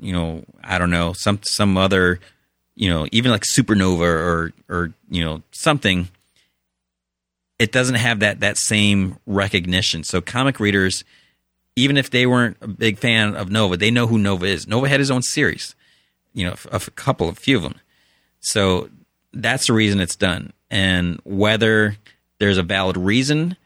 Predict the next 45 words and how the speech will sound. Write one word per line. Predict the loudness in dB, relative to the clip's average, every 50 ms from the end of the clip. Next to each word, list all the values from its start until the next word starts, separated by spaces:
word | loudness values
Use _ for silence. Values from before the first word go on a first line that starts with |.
| _ _ _ _ _ _ _ _
for | 0 2 2 4 4 2 2
the, | 2 0 -2
the | -2 -2 -6 -6
previous | -4 0 0 2 2 2 2 0 0
character, | 0 0 0 0 0 0 0 0
you | 0 0 0
know, | -2
if | -2 -4 -4
they | 0 0 2 2 0 -2 -6 -10 _ _ _ _ -6
were | -2 0 0 0
killed | 0 0 0 0 2 2 2 2 0 -2 -8 -18 _ _ _ -6
or | -2 0
weren't | 0 0 0 -2 -4
popular, | -2 0 0 2 2 2 2 2 2 2 2 0 -4 _ _ _ _ _ _ _ _ _
but | -2 0 0 0 -2 -10 -20 -20 _ _ _ -4
that's | -2 -2 -2 -2 -2
just, | -2 -2 -2 -2 -4 -6 _
just | -6 -6 -4 -2
how | 0 2 2
it | 4
is. | 2 2 0 -2 -6 -16 -20 _ _ -6
I'm | -4 -2 0 2
not | 2 2 0
a | 0
fan | 0 2 2 4 4 2 2
of, | 0 2 2 4 4 4 2 0
of, | -2 -2 -2 -2 -2 -6 -10 _ _ _ _ -6
of | -4 -4 -4 -4 -4
Teresa | -2 0 0 2 2 2 2 0 0 -2 -8 _ _ _ -4
calling | 0 2 2 2
herself | 2 2 0 0 0 0
Banshee, | 0 2 2 2 2 2 2 2 2 0 0 -4 _ _ _ _ _ _
you | -4 -2 0
know, | 0 0
because | 0 -2 -2 0 0 2
Sean | 2 2 2 2 2 0
Cassidy | 0 0 0 0 0 -2 -2 -2 -2
should | -2 -2 -2
have | 0
been | 0 -2 -2 -2 -2
Banshee. | -2 -2 -2 -2 -2 -4 -4 -4 -6 -10 _ _ _ _ _ -6
And | -2 0
then, | 2 2 2 2
you | 2
know, | 0